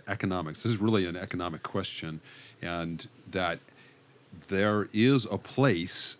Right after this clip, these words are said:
for, God is calling us as a place for our economics to be informed by the Word of God in such a way that we are running our companies, uh, in a,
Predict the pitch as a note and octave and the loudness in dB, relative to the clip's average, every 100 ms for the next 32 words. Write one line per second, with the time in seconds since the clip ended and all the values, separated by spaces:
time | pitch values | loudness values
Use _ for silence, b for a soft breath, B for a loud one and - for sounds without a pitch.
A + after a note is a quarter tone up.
0 | - - - G#2 F#2 F#2 F#2 F#2 F2+ G2 | -10 -16 -6 -2 0 2 0 -2 2 4
1 | A2+ G2 - A#2 G#2+ F#2+ - G#2 - G2 | 4 2 -2 2 2 2 0 0 0 -2
2 | E2+ E2 - G#2+ F#2+ - - - F#2+ F#2+ | -4 -8 0 2 2 -2 -8 -4 -2 -2
3 | F2 E2+ F2 F#2 F2+ E2+ B B B B | -4 -4 -2 0 -2 -4 B B B B
4 | G#2+ G#2+ G2 F#2 F2+ F2+ - F2 E2+ D#2 | -2 0 2 2 0 -2 -4 -4 -4 -4
5 | - A2 A2+ F#2 F#2 F2 E2+ F2+ G2 F2+ | 0 4 4 2 0 -2 -2 0 0 -2
6 | E2 F#2 F2 F2 - G2+ F#2 G2 F2 E2+ | -6 -4 -4 -4 -2 -2 0 -2 -2 -2
7 | E2+ F2 E2+ E2+ F2+ F2+ - E2 E2 D#2+ | -2 -4 -6 -4 -2 -2 -2 -2 -2 -4
8 | B B B B B - _ - A#2+ A#2 | B B B B B -20 _ 4 6 6
9 | A2+ - A#2+ A2+ A#2 C3+ - - - F2+ | 4 4 2 4 4 4 0 -8 -8 -6
10 | E2+ E2+ E2+ - - - - - G2 | -6 -6 -12 -20 -20 -20 -18 -6 -6